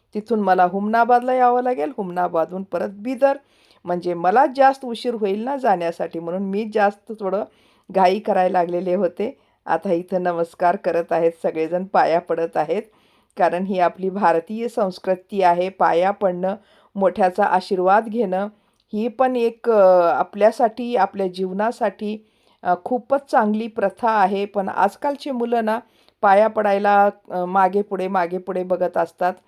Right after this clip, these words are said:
तर तसं चला, निघालो आम्ही आता बॅग घेऊन, सर्वजण बाहेर पडलेलो आहोत. सगळ्याच बहिणी आहे बघा, चौघी बहिणी आम्ही बाहेर पडलो आणि वहिनी पण आहे, ते जे सोलापूरला राहतात, त्यांनी, त्याही निघाल्या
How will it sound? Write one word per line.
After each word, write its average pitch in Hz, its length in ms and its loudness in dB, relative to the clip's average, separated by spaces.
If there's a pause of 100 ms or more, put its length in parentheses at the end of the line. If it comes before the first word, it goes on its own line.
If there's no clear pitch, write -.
(400)
तर 175 240 2 (100)
तसं 180 520 0 (180)
चला, 165 220 2
निघालो 190 420 2
आम्ही 226 280 2
आता 190 220 0
बॅग 180 260 2
घेऊन, 190 280 -4
सर्वजण 180 520 -2
बाहेर 190 380 0 (480)
पडलेलो 240 420 4
आहोत. 214 280 4 (120)
सगळ्याच 220 460 0
बहिणी 233 240 2
आहे 190 80 0
बघा, 175 200 0
चौघी 196 440 -4
बहिणी 233 300 0
आम्ही 220 260 0
बाहेर 208 340 4
पडलो 214 360 -2 (400)
आणि 180 240 -2
वहिनी 190 360 0
पण 214 200 -2
आहे, 202 180 2
ते 208 160 -2
जे 202 120 0
सोलापूरला 190 640 2
राहतात, 202 320 0 (100)
त्यांनी, 185 400 -6 (420)
त्याही 180 220 4
निघाल्या 214 480 2